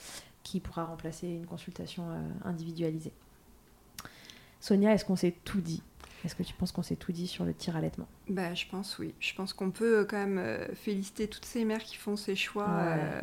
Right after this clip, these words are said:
Speaker 2: super courageux et vraiment un don incroyable. Moi, je, vraiment, euh, vraiment, c'est, c'est, c'est incroyable parce que ça prend un, un temps fou avec une reconnaissance, euh, de l'entourage parfois vraiment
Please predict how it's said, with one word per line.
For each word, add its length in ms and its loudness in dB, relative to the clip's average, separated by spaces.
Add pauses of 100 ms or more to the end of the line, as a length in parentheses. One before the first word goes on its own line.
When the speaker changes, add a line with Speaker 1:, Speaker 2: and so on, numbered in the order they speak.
(120)
Speaker 2:
super 580 -4
courageux 720 2
et 240 2
vraiment 480 0
un 220 2
don 380 2
incroyable. 720 0 (480)
Moi, 100 -4
je, 140 0
vraiment, 600 2
euh, 340 0 (580)
vraiment, 380 -2
c'est, 260 -8 (380)
c'est, 320 -2
c'est 220 -6
incroyable 480 0
parce 120 -6
que 100 -12
ça 140 -6
prend 320 -2
un, 160 -4 (320)
un 160 8
temps 220 4
fou 500 4
avec 300 2
une 100 4
reconnaissance, 960 2
euh, 240 2
de 140 2
l'entourage 640 0
parfois 380 -4
vraiment 640 2